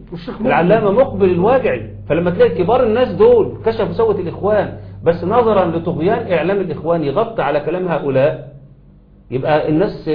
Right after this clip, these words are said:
Speaker 2: ساعتها لما، انا ذنبي ايه بقى في ان الناس ما، ما سمعتش الا محمد حسان ولا فلان؟ طب ما انتوا حرين، اتحملوا.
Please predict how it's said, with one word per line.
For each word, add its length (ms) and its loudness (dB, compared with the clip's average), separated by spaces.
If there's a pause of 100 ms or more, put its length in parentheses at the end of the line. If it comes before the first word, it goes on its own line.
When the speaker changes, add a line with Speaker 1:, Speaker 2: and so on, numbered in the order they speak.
(160)
Speaker 2:
ساعتها 280 -4
لما، 320 -4 (220)
انا 300 -2
ذنبي 260 0
ايه 100 6
بقى 200 2
في 60 -4
ان 40 -2
الناس 260 -6
ما، 180 -4
ما 120 -6
سمعتش 340 -8
الا 180 -2
محمد 260 -6
حسان 280 -8
ولا 180 -6
فلان؟ 260 -8
طب 100 -6
ما 80 -4
انتوا 160 -8
حرين، 360 -6
اتحملوا. 840 -6